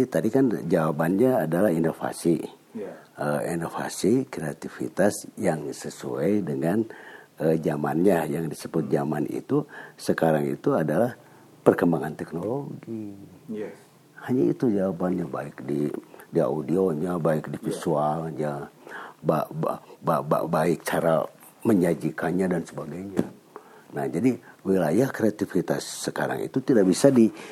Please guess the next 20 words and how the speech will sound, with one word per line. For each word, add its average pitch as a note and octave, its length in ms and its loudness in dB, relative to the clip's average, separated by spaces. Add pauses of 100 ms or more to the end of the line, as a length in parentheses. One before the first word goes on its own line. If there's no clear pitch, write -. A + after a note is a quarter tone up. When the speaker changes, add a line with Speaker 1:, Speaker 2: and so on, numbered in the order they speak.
(180)
Speaker 1:
di, G#2 80 4
itu G#2 160 2
tadi G#2+ 320 2
kata - 400 -2
Aji, D3 320 2 (320)
tidak D#3 80 6
bisa E3+ 240 8
ku - 80 4
sorangan E3 560 8
kieu, D#3+ 240 6
kieu, D3+ 160 4
kieu. E3 320 6
Speaker 2:
Hmm. - 240 -2 (320)
Speaker 1:
Dan D3+ 160 8
sekarang C#2+ 480 2
mah D3+ 240 2 (400)
harus A2 420 6
sudah A#2+ 380 4 (260)
kolaborasi F#2 800 4
hori-, C#3 380 4